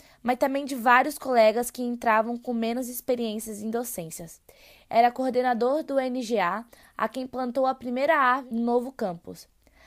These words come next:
Árvore essa que não verá crescer e dar frutos. A árvore esta que, como nós, recebeu uma semente do conhecimento dessa pessoa incrível.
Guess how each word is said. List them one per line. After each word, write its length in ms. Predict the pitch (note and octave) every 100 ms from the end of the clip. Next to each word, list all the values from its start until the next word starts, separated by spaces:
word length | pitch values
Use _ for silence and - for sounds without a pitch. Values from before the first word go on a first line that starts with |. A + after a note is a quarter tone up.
| - -
Árvore 480 | - A#3 B3+ C#4 C4+
essa 400 | A3+ A3 A#3 C4+ -
que 80 | C4+
não 220 | B3+ C#4+
verá 300 | D#4 C#4+ B3+
crescer 480 | B3+ B3+ A#3 - A3
e 60 |
dar 200 | A3 B3
frutos. 560 | C#4 A3+ F#3 - - - _ - _ - - -
A 120 | -
árvore 340 | A3+ B3+ A3+ G#3
esta 480 | G3+ A#3 A#3 F#3 - _
que, 100 | -
como 360 | G#3+ C#4+ D4 D4+
nós, 340 | A3+ A3+ B3 - _ _
recebeu 480 | - C4 C#4 A3 B3+
uma 160 | B3+ C#4
semente 520 | D#4+ D#4+ C4 C4+ D4+
do 140 | B3
conhecimento 800 | C4+ C4 C4 C4+ B3+ A3 G#3+ A#3 A3+ -
dessa 260 | G#3+ G#3
pessoa 420 | A#3 A#3 A3+ G3
incrível. 520 | G3+ A#3 - F3 -